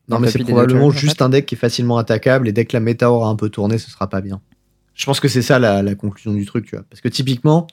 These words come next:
Speaker 1: tu vas jouer contre un deck, euh, bleu-noir contrôle d'Eliott, euh, tu fais l'avion. Genre, euh,
Speaker 2: Bah après,
Speaker 1: y a
Speaker 2: t'as
Speaker 1: pas de
Speaker 2: les
Speaker 1: game,
Speaker 2: Shodan
Speaker 1: tu vois.
Speaker 2: of the Skull, t'as les Innkeeper qui font de la value, je veux dire, enfin,
Speaker 1: Non, mais je, je te jure que tu fais l'avion.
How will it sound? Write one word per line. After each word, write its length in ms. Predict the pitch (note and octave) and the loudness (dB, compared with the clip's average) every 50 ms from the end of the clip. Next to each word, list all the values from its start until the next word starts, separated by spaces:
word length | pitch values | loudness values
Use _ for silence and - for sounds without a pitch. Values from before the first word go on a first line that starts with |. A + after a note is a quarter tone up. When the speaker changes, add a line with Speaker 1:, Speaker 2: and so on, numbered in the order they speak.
| _ _ _ _ _ _ _ _ _ | _ _ _ _ _ _ _ _ _
Speaker 1:
tu 120 | - B2+ | -6 -2
vas 100 | C3+ C3 | 0 0
jouer 160 | B2 C#3 D#3 D#3 | 2 2 0 0
contre 220 | D#3+ B2 - - | 0 -4 -2 -2
un 40 | A#2+ | 0
deck, 240 | A#2+ C3+ C#3 C#3 - | 2 2 0 0 -2
euh, 80 | B2 A2+ | -2 0
bleu-noir 360 | A#2 A#2 A#2+ B2 B2+ A#2+ - | 0 2 2 2 2 0 0
contrôle 380 | - C3+ A#2+ - - C3 B2+ A#2+ | -2 -6 -6 -2 -2 -2 -2 0
d'Eliott, 440 | A#2 A#2 A#2 B2 C#3 D#3+ D#3+ - _ _ _ _ _ _ _ _ _ _ _ - F#2+ | 0 0 0 2 0 0 -2 -8 _ _ _ _ _ _ _ _ _ _ _ -6 -4
euh, 160 | G2 G2+ G2+ | -2 -2 -2
tu 160 | G2+ - A#2 | -4 -6 -8
fais 120 | - G#2 | -4 -2
l'avion. 420 | G2+ G#2 G2+ G2+ G2 F#2+ F#2+ G2 - _ _ _ _ _ _ _ | 0 0 0 -2 -2 -6 -6 -10 -20 _ _ _ _ _ _ _
Genre, 280 | - A#2+ G#2+ G2+ G2 G2 | 0 2 2 4 4 2
euh, 160 | G2 F#2+ F#2+ | 2 2 2
Speaker 2:
Bah 80 | A#2+ | 0
après, 200 | B2 A#2+ - F3 | 0 0 0 -2
Speaker 1:
y 20 | D3 | 0
a 20 | C3 | 0
Speaker 2:
t'as 60 | B2 | 0
Speaker 1:
pas 60 | A#2 | 0
de 40 | A2 | 0
Speaker 2:
les 60 | G#2+ | 0
Speaker 1:
game, 80 | G#2+ G2 | 0 0
Speaker 2:
Shodan 80 | A2+ A2+ | 0 0
Speaker 1:
tu 40 | A2 | -2
vois. 80 | A2 G#2+ | -2 -4
Speaker 2:
of 60 | G#2 | -4
the 60 | G#2+ | -6
Skull, 360 | - - - D3 D3 D3+ C#3+ | -6 -2 0 2 2 2 2
t'as 100 | - B2+ | 0 0
les 120 | A2 A2 A2 | -2 0 -2
Innkeeper 460 | A2+ A2+ - - A2 - B2 B2 A#2+ | -2 -4 -4 -8 -6 -4 -4 -4 -4
qui 120 | - - - | -6 -10 -8
font 80 | A#2+ | -6
de 60 | A2 G#2+ | -4 -2
la 80 | G#2+ | 0
value, 220 | G#2+ G#2+ A#2+ C#3+ D3 | 0 0 0 0 0
je 60 | B2+ A#2+ | 0 0
veux 60 | A2+ | 0
dire, 100 | B2+ B2+ | 0 -2
enfin, 400 | A#2+ - A#2+ G#2 G2+ G2+ G#2+ A2 A#2 _ _ - | -2 -4 -6 -6 -6 -6 -8 -10 -12 _ _ -6
Speaker 1:
Non, 80 | B2+ A#2+ | -2 0
mais 100 | A#2+ A#2+ | 0 0
je, 220 | A#2 - C#3+ C3 | 0 -2 -4 -4
je 100 | B2+ - | -4 -4
te 80 | - C3+ | -2 -2
jure 220 | B2+ A#2+ C3 D3 - | -2 0 0 -2 -2
que 40 | - | -4
tu 100 | - A#2+ | -8 -4
fais 120 | - B2 | -2 -2
l'avion. 260 | A2+ G#2+ G#2+ G2+ G2+ | -2 -2 -2 -4 -8